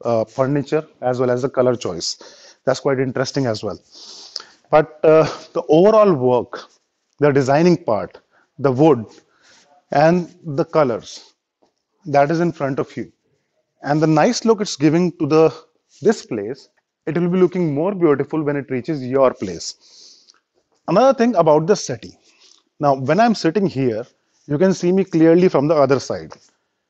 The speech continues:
So settee has this concept because it has an open back. The back is open, thus the view is very clear when you have,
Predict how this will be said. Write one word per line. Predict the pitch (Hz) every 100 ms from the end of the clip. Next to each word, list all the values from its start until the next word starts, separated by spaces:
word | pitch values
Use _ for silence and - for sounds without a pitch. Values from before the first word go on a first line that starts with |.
| _
So | -
settee | 139 165 160 220
has | 147 156
this | 143 156
concept | - 123 110 156 165 -
because | 147 196
it | 202
has | 156
an | 190 - -
open | 160 151 - 240
back. | 135 101 113 - - _ _ _ _ _
The | 135
back | 123 147 202
is | 160
open, | 127 - 165
thus | 139 135
the | 151
view | 127 151
is | 185
very | 165 131 156
clear | - 113 135 _
when | 135 139
you | 139
have, | 110 147